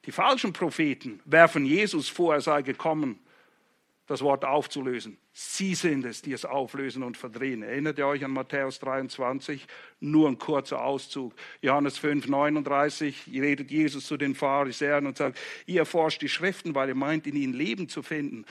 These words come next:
Aber zu mir wollt ihr nicht kommen.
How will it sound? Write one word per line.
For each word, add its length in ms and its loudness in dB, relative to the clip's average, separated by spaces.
Aber 240 0
zu 180 -4
mir 600 6
wollt 200 -10
ihr 80 -14
nicht 260 -14
kommen. 400 -14